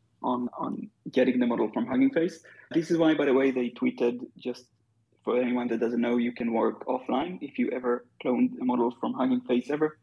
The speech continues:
you probably have it already on your computer, so you can just use the offline version. So there is, there is a command for that. Uh, but for many people, it's cloning the models, but for many other people, is also, uh, the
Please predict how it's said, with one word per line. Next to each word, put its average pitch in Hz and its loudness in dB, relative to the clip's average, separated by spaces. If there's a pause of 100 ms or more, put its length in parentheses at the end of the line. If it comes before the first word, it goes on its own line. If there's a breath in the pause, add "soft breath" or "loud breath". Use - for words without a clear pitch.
(440)
you - -4
probably 120 2
have 123 -2
it 120 -2
already 123 -2
on 120 -6
your 123 -4
computer, 185 2
so 131 -4
you 120 0
can 123 -2
just 123 -2 (260)
use 135 2
the 123 2
offline 113 -2
version. 117 -2
So - -6 (280)
there - -2
is, 107 -6 (120)
there 135 4
is 127 2
a 127 -10
command 123 2
for 117 -4
that. 117 -2 (640 soft breath)
Uh, 127 -2
but 127 -2
for - 0
many 170 4
people, 151 2
it's 120 -2
cloning 170 2
the 127 0
models, 123 -2
but 120 -4 (120)
for 120 -4
many 131 2
other 175 2
people, 143 -4 (420)
is 120 -2
also, 135 2
uh, 123 -4
the 113 -10